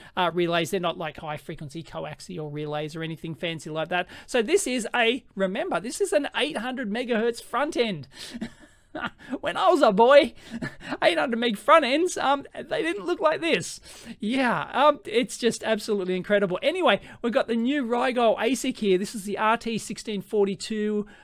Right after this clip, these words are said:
um, I Q. So I, there's no info on that at all. If somebody can get info on that, I doubt Ry-,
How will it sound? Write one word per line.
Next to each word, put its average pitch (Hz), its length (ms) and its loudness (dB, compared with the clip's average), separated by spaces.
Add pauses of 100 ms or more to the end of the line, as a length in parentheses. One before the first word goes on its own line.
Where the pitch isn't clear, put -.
(160)
um, 196 520 0
I 208 280 2
Q. 269 520 2 (180)
So 208 360 4
I, 208 240 0 (480)
there's 180 220 0
no 196 180 0
info 175 300 -2
on 165 160 -4
that 151 160 -6
at 139 100 -10
all. 135 240 -12
If 180 120 -2
somebody 233 680 2
can 214 200 -6
get 214 200 -2
info 208 360 0
on 196 160 0
that, 180 200 -2
I 180 120 -6
doubt 190 340 -2
Ry-, 180 240 0